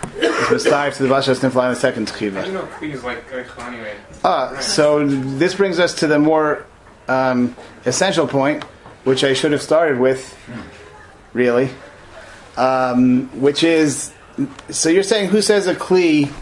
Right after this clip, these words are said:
Speaker 1: is the same as a Chaticha Basar? We find by Chaticha Basar, the Gemara says on Kuf Ches Amid Beis, that if the Chaticha fall, again, if the Chatichas Basar falls into Yoresh Al Chalav,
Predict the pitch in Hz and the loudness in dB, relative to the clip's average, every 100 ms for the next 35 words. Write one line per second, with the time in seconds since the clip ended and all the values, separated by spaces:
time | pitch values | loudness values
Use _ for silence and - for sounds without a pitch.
0 | - - 147 151 151 160 151 151 147 127 | -6 -2 0 0 0 2 4 4 2 2
1 | 139 139 127 - 131 - - 156 143 135 | 0 2 0 -2 -4 -2 0 0 2 2
2 | 107 113 101 95 - - - - - - | 2 -2 -2 -6 -8 -10 -10 -14 -20 -20
3 | - - - - - - - - - - | -20 -20 -20 -20 -20 -20 -20 -20 -20 -20
4 | - 135 143 - 185 208 165 160 147 147 | -2 2 2 2 2 2 2 0 0 -2
5 | - 180 190 185 220 240 190 160 160 160 | 0 2 2 2 0 0 2 2 2 2
6 | 170 190 185 185 202 170 143 143 135 160 | 4 2 2 0 0 0 -2 -2 0 0
7 | - 190 185 165 185 160 151 135 131 135 | 0 2 2 2 0 0 -2 -4 0 2
8 | 135 131 131 127 135 170 160 151 - 151 | 2 0 0 0 0 2 2 2 2 2
9 | 147 113 120 151 185 131 127 127 143 131 | 2 0 0 0 0 0 -2 0 0 0
10 | 135 151 147 135 135 135 131 127 131 131 | 0 0 0 0 0 2 2 4 4 2
11 | 123 120 - 113 139 165 | 0 -2 0 0 0 -2